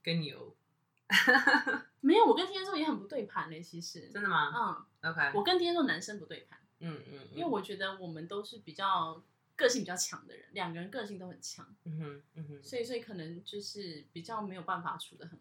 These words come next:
Speaker 2: 好。
Speaker 1: OK。
Speaker 2: 但是我对天蝎座男生的感觉就是比较难相处。
Speaker 1: 我认识，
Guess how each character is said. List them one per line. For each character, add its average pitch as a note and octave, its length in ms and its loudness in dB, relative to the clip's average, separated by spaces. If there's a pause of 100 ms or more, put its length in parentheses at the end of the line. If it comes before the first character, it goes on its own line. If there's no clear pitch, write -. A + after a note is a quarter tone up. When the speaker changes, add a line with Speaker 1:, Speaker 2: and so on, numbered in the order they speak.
(120)
Speaker 2:
好。 - 220 -10 (300)
Speaker 1:
OK。 G3+ 180 -10 (380)
Speaker 2:
但 D4+ 100 -8
是 E4 80 -2
我 G#3+ 200 2
对 C4+ 200 -8
天 B3+ 160 -8
蝎 B3 120 -8
座 A#3 160 -6
男 F3+ 180 -8
生 G3+ 160 -12
的 F#3 160 -12 (200)
感 D#3 240 -8
觉 C#3+ 160 -12
就 F#3 120 -16
是 - 80 -18 (100)
比 - 80 -16
较 C4 100 2
难 G3+ 140 2
相 A3+ 220 2
处。 - 160 6 (720)
Speaker 1:
我 F#3+ 180 4
认 C#4 220 8
识， B3 420 2